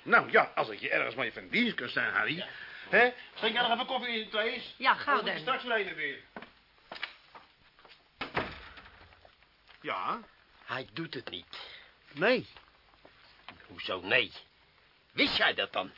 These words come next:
Speaker 1: Dat hij het niet deed? Ja, dat wist ik.
Speaker 2: Waarom vertel je dat dan niet?
Speaker 1: Je hebt er niet naar gevraagd.
Speaker 2: Dan vraag ik het je nu. Waarom doet hij het niet?
Speaker 1: Het is een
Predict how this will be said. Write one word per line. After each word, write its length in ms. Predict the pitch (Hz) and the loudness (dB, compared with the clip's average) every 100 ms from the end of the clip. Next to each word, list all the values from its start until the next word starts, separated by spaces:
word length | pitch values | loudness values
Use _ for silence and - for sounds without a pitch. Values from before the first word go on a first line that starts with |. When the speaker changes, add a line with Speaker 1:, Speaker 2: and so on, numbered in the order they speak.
| - _ _ _ _ _ _ _ | -20 _ _ _ _ _ _ _
Speaker 1:
Dat 180 | 202 202 | 0 0
hij 80 | |
het 100 | 220 | -4
niet 140 | 214 254 | -4 4
deed? 360 | 262 113 - - _ | 4 4 -6 -20 _
Ja, 360 | 262 113 98 | 4 4 2
dat 100 | 185 | -2
wist 220 | 160 - 131 | -4 -8 -6
ik. 140 | 147 - - - | -8 -10 -20 -10
Speaker 2:
Waarom 220 | 113 123 | -6 -6
vertel 320 | 131 - 208 | -8 4 6
je 140 | 277 320 | 6 6
dat 160 | 320 | 6
dan 120 | 311 294 | 6 2
niet? 240 | 294 - - _ | 2 -4 -20 _
Speaker 1:
Je 60 | - | 0
hebt 120 | 175 | 0
er 60 | 135 | 2
niet 80 | 131 | 0
naar 120 | 113 | 0
gevraagd. 500 | 104 139 247 254 - - _ _ _ _ | 0 2 2 0 -8 -20 _ _ _ _
Speaker 2:
Dan 160 | 285 208 | 4 8
vraag 300 | 285 330 269 | 10 10 8
ik 140 | 269 | 2
het 200 | 254 - | 0 0
je 100 | 262 | 2
nu. 420 | 262 320 359 330 - _ - _ _ | 6 8 8 6 0 _ -20 _ _
Waarom 580 | 180 330 381 359 359 320 | 10 10 10 8 2 2
doet 220 | 403 403 | 0 0
hij 80 | 269 | -4
het 120 | 180 | -4
niet? 280 | 151 - - _ - | -6 -8 -18 _ 0
Speaker 1:
Het 160 | 240 | 2
is 120 | 247 226 | 2 0
een 140 | 208 | -2